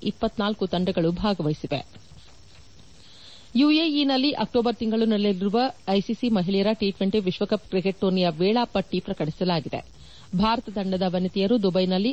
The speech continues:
ಅಕ್ಟೋಬರ್ ನಾಲ್ಕರಂದು ನಡೆಯಲಿರುವ ಮೊದಲ ಪಂದ್ಯದಲ್ಲಿ ನ್ಯೂಜಿಲೆಂಡ್ ತಂಡವನ್ನು ಎದುರಿಸುವ ಮೂಲಕ ತಮ್ಮ ಅಭಿಯಾನ ಆರಂಭಿಸಲಿದ್ದಾರೆ. ಬಳಿಕ ಅಕ್ಟೋಬರ್ ಆರರಂದು ಸಾಂಪ್ರದಾಯಿಕ ಎದುರಾಳಿ ಪಾಕಿಸ್ತಾನದ ವಿರುದ್ಧ ಸೆಣಸಲಿದ್ದಾರೆ. ದುಬೈನಲ್ಲಿಯೇ ಒಂಬತ್ತರಂದು ನಡೆಯಲಿರುವ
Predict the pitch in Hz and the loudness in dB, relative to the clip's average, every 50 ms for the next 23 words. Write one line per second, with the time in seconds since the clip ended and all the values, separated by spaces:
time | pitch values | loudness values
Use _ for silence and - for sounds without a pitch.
0 | - - - - - 214 214 214 208 202 175 170 180 - - 196 185 180 180 175 | -2 -4 -6 -4 0 0 0 2 2 2 2 0 0 0 0 0 0 0 0 0
1 | 165 170 170 175 165 165 165 170 185 185 185 170 165 170 175 208 196 175 - 175 | 0 0 0 0 0 0 0 2 2 2 0 0 0 0 0 0 0 0 -2 -2
2 | 165 156 156 147 160 165 226 339 - - - - - - - - 220 247 269 262 | -2 -2 -2 0 0 2 2 0 0 -2 -10 -20 -20 -12 -4 2 4 4 4 4
3 | 247 285 285 285 269 226 190 185 185 185 190 190 185 180 170 160 185 175 - - | 4 2 2 2 0 0 0 0 0 0 2 2 2 2 2 2 0 -2 0 -2
4 | 180 165 175 180 180 180 170 - 220 226 - 196 180 175 165 160 165 202 214 196 | -2 0 0 0 0 0 0 0 -2 0 0 0 0 2 2 2 2 2 2 2
5 | 180 175 - - 180 180 175 160 143 - - 147 151 143 - 151 156 175 254 311 | 2 0 -2 -2 -2 -2 -2 -2 -4 -4 -4 -4 -4 -2 -2 -2 0 0 0 -2
6 | - - - - - - - - 208 240 262 302 - - 294 294 - - 214 196 | -4 -12 -20 -20 -20 -14 -6 -2 0 2 2 2 0 0 -2 -2 -2 -2 -4 -4
7 | - - 269 240 302 277 254 214 190 208 240 277 277 240 214 202 202 - - - | -2 -2 0 0 0 0 0 0 -2 -2 -2 0 0 0 0 0 0 -2 -4 -4
8 | - 214 226 262 262 294 247 220 214 196 196 - 214 185 175 160 190 202 208 226 | -2 -2 -2 0 -2 -2 -2 0 0 0 0 0 0 0 0 0 0 0 0 0
9 | 214 - 180 165 160 - 180 - 175 175 175 160 170 165 156 180 220 208 - 190 | 0 -2 -4 -6 -6 -6 -8 -6 -4 -4 -2 -2 -2 -2 0 0 -2 0 0 -2
10 | 160 - - 185 170 160 - 165 156 156 - 160 147 143 143 - - - - - | -2 -2 -2 -2 -2 -2 -2 -2 -2 0 0 0 -2 -2 -2 -4 -8 -12 -20 -20
11 | - - - - - - - 202 240 226 285 320 320 311 294 269 269 254 269 285 | -20 -20 -20 -20 -18 -6 0 0 2 4 2 2 2 0 0 0 2 2 2 2
12 | - 185 196 202 226 240 - 262 233 240 233 233 226 208 202 196 202 196 190 202 | 2 2 2 2 2 0 0 0 0 2 2 2 2 2 2 2 2 2 2 2
13 | 202 226 | 2 2